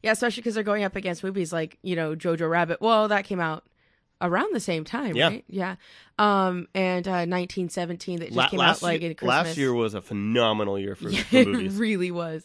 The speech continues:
Speaker 2: Like, honestly.
Speaker 1: It really was. I've yet to see Parasite, but I, I do
Speaker 2: I've never
Speaker 1: want
Speaker 2: seen
Speaker 1: to.
Speaker 2: Parasite. I haven't seen nineteen seventeen. Like, I, I haven't really seen that many movies,
Speaker 1: Mm-hmm.
Speaker 2: but I saw Jojo Rabbit, which I absolutely loved, and I lo-, and I
Speaker 1: Favorite.
Speaker 2: loved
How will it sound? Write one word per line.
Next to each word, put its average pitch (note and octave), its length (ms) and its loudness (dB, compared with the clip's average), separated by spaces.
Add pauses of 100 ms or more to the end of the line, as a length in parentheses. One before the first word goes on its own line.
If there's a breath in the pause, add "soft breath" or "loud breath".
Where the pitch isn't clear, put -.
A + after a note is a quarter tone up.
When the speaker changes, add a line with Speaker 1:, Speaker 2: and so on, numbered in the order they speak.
Speaker 2:
Like, A#2 160 -2
honestly. A2+ 440 0
Speaker 1:
It F#3 40 0
really E3+ 200 -2
was. E3 180 -6
I've G#3+ 180 4
yet B3 120 0
to A#3+ 80 -12
see B3 140 -4
Parasite, F3+ 520 0
but E3+ 80 -4
I, E3 300 -2
I F3+ 40 4
do E3+ 60 6
Speaker 2:
I've F#3+ 60 6
never C#3 120 4
Speaker 1:
want - 120 0
Speaker 2:
seen D#3 100 0
Speaker 1:
to. - 40 -4
Speaker 2:
Parasite. C3+ 320 4
I A#2 40 6
haven't B2 180 2
seen B2+ 140 -2
nineteen A#2 280 0
seventeen. A#2 440 -4
Like, A2+ 120 -4
I, B2 120 2 (120)
I B2 60 0
haven't C3+ 200 2
really A#2+ 160 0
seen A#2 140 -6
that G#2 100 -4
many G2+ 140 -4
movies, A2+ 440 -4
Speaker 1:
Mm-hmm. E3+ 120 -8 (120)
Speaker 2:
but B2 80 0
I A#2+ 40 4
saw C3+ 220 4
Jojo C3 300 0
Rabbit, G#2 440 0
which G#2+ 200 -4
I G#2 140 0
absolutely G2+ 420 -4
loved, G2 180 0
and G#2+ 80 -4
I G2+ 40 -2
lo-, G#2 180 0
and A2 100 0
I G#2+ 40 4
Speaker 1:
Favorite. G#2+ 240 -2
Speaker 2:
loved A2+ 540 2